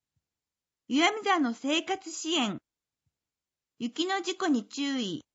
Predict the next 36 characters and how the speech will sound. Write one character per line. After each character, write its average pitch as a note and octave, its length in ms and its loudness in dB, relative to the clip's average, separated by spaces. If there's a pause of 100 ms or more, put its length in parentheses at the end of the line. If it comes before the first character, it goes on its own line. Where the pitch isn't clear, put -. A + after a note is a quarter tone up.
(1040)
公 F#4+ 240 6
共 G4+ 300 2
施 G#4 120 -6
設 G4+ 240 -2
の C4+ 140 2
使 B3+ 180 -6
用 E4 280 4
料 A3+ 300 2
及 C4 140 0
び B3 140 -2
手 C4+ 100 -2
数 C4 160 -4 (180)
料 D4 240 4
を G#3+ 60 0
改 A#3 300 -4
定。 G3+ 480 -2 (1160)
市 - 140 -8
立 F4+ 180 -4 (120)
総 F#4 260 4
合 F4+ 300 6
病 F#4 260 4
院 C#4+ 200 4
の G3 240 -2
新 F4 240 4
た D#4 180 2
な G3+ 160 -2
診 D4+ 300 0
療 D4+ 280 4
機 D4+ 160 0
能。 G3 300 0 (1200)
み G4 160 -2
ん G4+ 80 -2
な G#4+ 160 2
の F#4+ 120 -2
広 B3+ 340 -2
場、 F3+ 200 -2